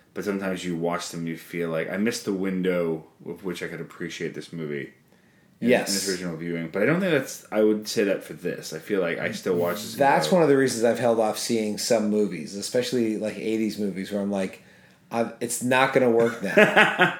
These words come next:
Speaker 2: I remember showing my wife The Goonies, like, last year or two years ago and be like, "It's amazing, you'll love this movie." And she went, "This is so cheesy." And I was like, it broke my heart. <laughs> But it
Speaker 1: Sarah?
Speaker 2: really,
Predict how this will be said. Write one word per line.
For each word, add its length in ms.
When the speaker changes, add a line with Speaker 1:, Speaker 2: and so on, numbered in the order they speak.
Speaker 2:
I 80
remember 200
showing 240
my 100
wife 280
The 120
Goonies, 520
like, 240
last 380
year 300
or 40
two 180
years 260
ago 100
and 80
be 100
like, 260
"It's 120
amazing, 560
you'll 140
love 260
this 220
movie." 280
And 80
she 120
went, 260
"This 240
is 140
so 840
cheesy." 880
And 140
I 60
was 100
like, 440
it 180
broke 280
my 160
heart. 520
<laughs> 40
But 100
it 80
Speaker 1:
Sarah? 100
Speaker 2:
really, 240